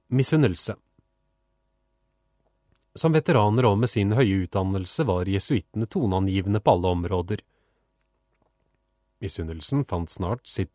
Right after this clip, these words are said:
stedfortredende uttrykk i bekjempelsen av visse kinesiske skikker. Kineserne hadde ikke et egennavn for Gud. De kalte ham Tian Anshu,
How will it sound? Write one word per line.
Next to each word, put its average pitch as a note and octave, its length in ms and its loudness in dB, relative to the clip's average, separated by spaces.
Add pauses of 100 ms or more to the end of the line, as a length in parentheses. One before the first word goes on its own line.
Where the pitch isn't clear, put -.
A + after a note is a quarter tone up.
stedfortredende G2 800 -2
uttrykk B2+ 520 -2
i F#2 120 -2
bekjempelsen G2 760 -6
av F#2 160 -4
visse G2 280 -2
kinesiske A2 680 -2
skikker. D#3+ 320 0 (840)
Kineserne C3 680 0 (300)
hadde A#2 180 -2
ikke E3 140 -6
et - 500 -4
egennavn C3 560 2 (100)
for C3+ 160 2
Gud. F#2+ 300 -4 (1120)
De F2+ 120 -6
kalte F#2+ 360 0
ham F2+ 200 0 (200)
Tian G2+ 380 0 (180)
Anshu, A#2+ 380 2